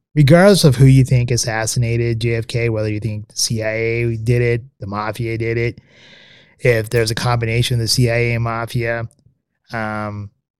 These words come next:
I would say keep an open mind, keep doing your research, um, start digging in these rabbit holes,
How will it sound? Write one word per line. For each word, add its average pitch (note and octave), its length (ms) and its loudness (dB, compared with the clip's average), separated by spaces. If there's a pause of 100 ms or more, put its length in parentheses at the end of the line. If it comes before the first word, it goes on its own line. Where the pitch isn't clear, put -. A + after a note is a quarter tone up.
(360)
I E3+ 60 4
would F#3 80 6
say D3+ 120 4
keep E3+ 260 6
an E3+ 60 8
open E3 240 6
mind, C3 480 2
keep D#3 220 2
doing D#3 220 6
your D3 140 6
research, B2 840 0 (280)
um, A2 680 -6 (840)
start D#3 460 4
digging C#3+ 360 6
in C#3 80 6
these C3 200 4
rabbit B2 300 0
holes, B2+ 520 0